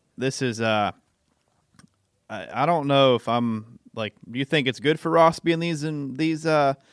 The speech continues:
type of, um,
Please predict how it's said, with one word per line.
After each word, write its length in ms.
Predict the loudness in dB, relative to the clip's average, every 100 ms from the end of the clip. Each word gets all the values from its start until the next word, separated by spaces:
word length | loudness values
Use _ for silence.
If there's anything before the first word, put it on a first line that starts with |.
| _ _ _ _ _ _ _ _ _ 2
type 260 | 4 4 2
of, 240 | -2 2
um, 680 | 4 6 4 2 -2 -4